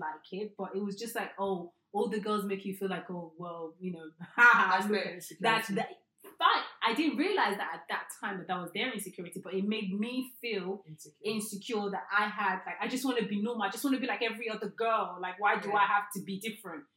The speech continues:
Speaker 1: Like, I just wanna be normal. And then I felt really bad about it, and I think, like, it almost made me, like, I just, I just went quiet into a corner and just, like, sat down. And one auntie just came to me and said, like,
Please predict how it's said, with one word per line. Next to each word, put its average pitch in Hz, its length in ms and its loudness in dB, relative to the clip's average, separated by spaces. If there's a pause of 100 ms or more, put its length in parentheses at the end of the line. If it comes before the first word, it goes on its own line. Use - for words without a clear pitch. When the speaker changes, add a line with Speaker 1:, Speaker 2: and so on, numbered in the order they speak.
(160)
Speaker 1:
Like, - 140 -10
I - 40 -2
just 220 160 -6
wanna 220 160 -2
be 196 100 -2
normal. 214 580 0 (540)
And 220 400 0
then 254 460 0
I 190 220 -4
felt 262 240 0
really 233 240 -6
bad 220 200 -2
about 160 260 -12
it, 165 120 -14
and 185 60 -8
I 185 80 -8
think, 247 460 -6
like, 190 180 -6 (160)
it 185 220 -6
almost 202 400 -2
made 196 300 0
me, 185 320 -4 (400)
like, 175 120 -10
I 208 80 -4
just, 233 380 -6
I 190 80 -2
just 196 180 -8
went 185 160 -6
quiet 160 300 -8 (260)
into 156 400 -8
a 151 40 -10 (120)
corner 156 300 -8
and 147 100 -12
just, 147 180 -18
like, - 140 -20
sat - 200 -20
down. 147 140 -12
And 160 160 -10
one 202 160 -8
auntie 220 240 -10
just - 200 -18
came 151 140 -8
to 151 140 -20
me 151 80 -10
and 151 80 -12
said, 143 200 -14 (720)
like, 165 300 -10